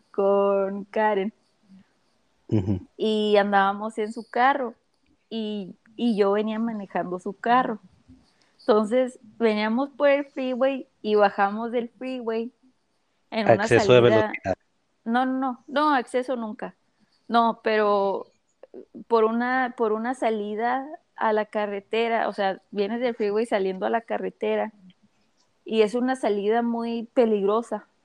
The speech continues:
Speaker 1: porque es en tipo curva y de esas curvas que no te dejan ver nada si vienen carros o no.
Speaker 2: Ujú.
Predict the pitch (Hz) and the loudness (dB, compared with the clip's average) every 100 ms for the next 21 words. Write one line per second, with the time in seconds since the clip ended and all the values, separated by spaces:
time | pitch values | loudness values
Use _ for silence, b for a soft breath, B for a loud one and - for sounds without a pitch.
0 | _ 208 202 214 - 196 196 202 202 - | _ 0 0 0 -2 0 2 0 -4 -6
1 | 226 214 - 247 - 254 254 254 254 262 | -4 -2 -2 -2 0 -2 0 0 0 0
2 | 330 403 _ - 220 208 202 233 - 233 | -4 -8 _ -2 2 4 2 -2 -2 -2
3 | 240 262 - - 214 202 202 208 214 - | 0 -2 -4 -4 -2 0 0 2 0 0
4 | 214 208 208 220 226 220 214 202 214 233 | 0 0 0 -2 0 -2 0 2 0 -2
5 | 202 190 190 202 196 196 196 185 180 202 | -4 -4 -4 -4 -2 -2 -2 -6 -6 -10